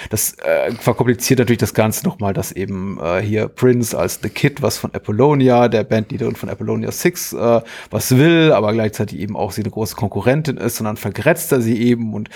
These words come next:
holt sie zurück mit tollen Songs. Das finde ich sowieso, also a-, a-, abseits für mich so neben der, der Handlung dieses wirklich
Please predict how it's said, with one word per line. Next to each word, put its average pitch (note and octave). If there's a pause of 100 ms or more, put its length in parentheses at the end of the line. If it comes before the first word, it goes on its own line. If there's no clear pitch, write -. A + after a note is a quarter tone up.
(240)
holt A2
sie A2+
zurück C3+
mit A#2
tollen G#2+
Songs. C3 (240)
Das A#2+
finde G3
ich -
sowieso, C#3
also A#2+ (200)
a-, -
a-, D#3
abseits C#3+
für C3+
mich C3
so B2+
neben B2
der, A2+
der -
Handlung C#3
dieses A2 (140)
wirklich -